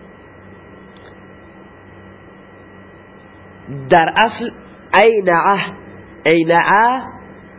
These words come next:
همزه اضافی هست، حروف اصلیش یا و نون و عین هستند، در اسم فاعلش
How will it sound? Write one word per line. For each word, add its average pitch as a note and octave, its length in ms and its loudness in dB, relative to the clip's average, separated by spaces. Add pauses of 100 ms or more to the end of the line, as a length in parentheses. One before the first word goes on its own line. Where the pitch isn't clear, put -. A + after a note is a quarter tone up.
(160)
همزه G3+ 300 0 (120)
اضافی F#3 300 0
هست، F#3 260 -2 (220)
حروف G#3 240 2
اصلیش F#3 420 -2
یا G3 160 4
و F3+ 180 0
نون F#3+ 280 0
و F#3 100 4 (120)
عین F#3 160 0
هستند، C#3 380 -4 (320)
در F#3 140 4 (120)
اسم A#3 340 -2
فاعلش A3 400 2